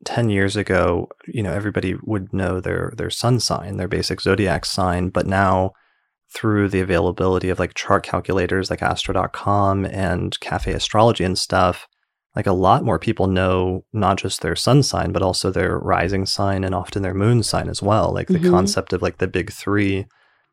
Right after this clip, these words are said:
Speaker 1: has become much more ubiquitous than I feel like it was ten years ago.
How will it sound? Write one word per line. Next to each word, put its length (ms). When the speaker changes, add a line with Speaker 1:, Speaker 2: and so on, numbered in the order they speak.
Speaker 1:
has 220
become 600
much 240
more 140
ubiquitous 640
than 140
I 80
feel 160
like 120
it 100
was 200
ten 280
years 260
ago. 460